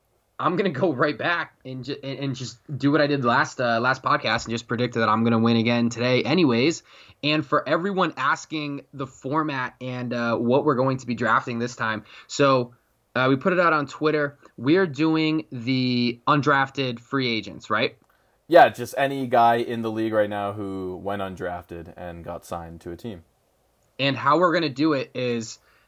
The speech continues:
Speaker 1: um, Zach has the first pick, and then we are gonna snake it. So I'm gonna get the next two, and then he's gonna get two, and then two, two, two, two, two, um, so on and so forth.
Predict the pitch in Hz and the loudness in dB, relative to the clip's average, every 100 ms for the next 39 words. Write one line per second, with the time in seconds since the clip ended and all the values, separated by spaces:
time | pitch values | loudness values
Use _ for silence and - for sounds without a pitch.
0 | _ 127 123 120 117 113 - _ _ _ | _ 2 4 2 -2 -8 -16 _ _ _
1 | _ _ _ _ 113 135 156 - 143 135 | _ _ _ _ -2 0 0 -2 -6 -6
2 | 113 127 120 156 202 202 _ 117 101 - | -8 -12 -4 2 2 0 _ -14 -14 -16
3 | _ _ _ _ _ _ _ _ _ - | _ _ _ _ _ _ _ _ _ -16
4 | 123 123 123 120 127 120 131 156 175 - | -8 -4 -4 -4 -6 -2 0 0 -2 -6
5 | 151 127 117 127 - 131 113 120 135 139 | -8 -8 -8 -8 -8 -8 -4 -2 -2 -2
6 | 135 131 170 175 - 170 165 147 127 139 | -2 -2 -2 -4 -4 0 2 2 0 -2
7 | 127 135 131 - 135 131 127 117 110 110 | -2 -2 -4 -2 -2 0 0 0 -2 -2
8 | 127 117 120 117 107 107 101 104 104 104 | -4 0 -2 0 -2 -2 0 2 2 0
9 | 101 101 98 95 - 113 104 101 147 156 | 2 2 2 0 0 2 2 4 4 4
10 | 151 | 2